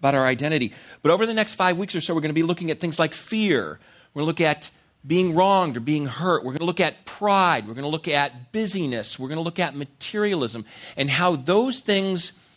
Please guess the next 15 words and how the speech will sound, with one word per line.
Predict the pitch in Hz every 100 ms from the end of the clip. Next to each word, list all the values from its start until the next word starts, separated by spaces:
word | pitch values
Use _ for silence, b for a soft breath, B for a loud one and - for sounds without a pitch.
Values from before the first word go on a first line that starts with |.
| b b b _ _ _ _ _ _
can | 185 170
work | 165 233 302
to | -
steal | 185 208 214
our | 220 214
identity. | 214 185 220 240 107 71 _ _ 156
And | 160 160
we're | 175
also | 226 262
gonna | 247 190
look | 180 180
at | 170
what | 151 156 123
God | 143 175 247
says | - - 131 127 131